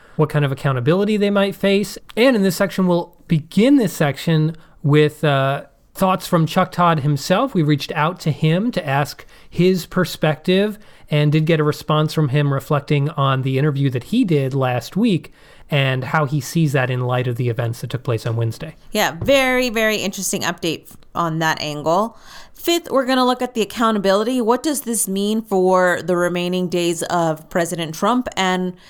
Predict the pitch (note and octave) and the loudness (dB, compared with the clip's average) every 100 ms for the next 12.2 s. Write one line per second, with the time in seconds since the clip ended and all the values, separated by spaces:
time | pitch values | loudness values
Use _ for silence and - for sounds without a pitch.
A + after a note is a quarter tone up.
0 | - - F3 A3+ C#4+ G#3 E3 E3 D#3+ G3 | -8 -6 -4 -2 -2 0 0 0 0 0
1 | D#3+ - - - - - E3+ E3 A3+ C4 | -2 -6 -20 -20 -20 -4 0 2 2 2
2 | C4 A#3 F#3 F3+ F3 F3+ E3+ D#3 E3 E3+ | 2 0 0 2 2 2 0 2 0 0
3 | F#3 - D#3 D#3 D#3 - - C#3 C3 B2+ | -2 2 2 4 2 -2 -2 0 0 -4
4 | C3+ A#2 - - - - - - E3+ D#3+ | -6 -8 -10 -18 -20 -20 -20 -4 2 2
5 | D#3+ E3 - - - - - G#3 G#3+ G3+ | 2 -4 -20 -20 -20 -8 -2 0 2 0
6 | E3 F3 E3 B3+ C4+ B3+ A3 A#3 A3+ B3+ | 0 2 6 6 4 0 -2 0 2 0
7 | D4+ - D#3 C#3+ D3+ D3 D3 - D#3+ D3 | -2 -2 0 2 2 0 -4 0 0 0
8 | - F#3+ - G3+ - G#3+ A#3 B3 D3+ D3 | -4 -6 -4 -4 0 2 2 2 0 2
9 | D#3 F3 D#3 C#3+ C#3 F#3+ G3 D#3 - - | 2 2 0 0 0 0 2 2 0 0
10 | E3+ A#3 A3 - - F#3 F#3 F3 - - | 0 2 -2 -4 0 2 2 0 -6 -2
11 | F#3 C4+ - C3+ B2 B2 B2 - C3 C3+ | 0 0 -2 0 0 0 -4 -4 -2 -2
12 | - - | -2 -10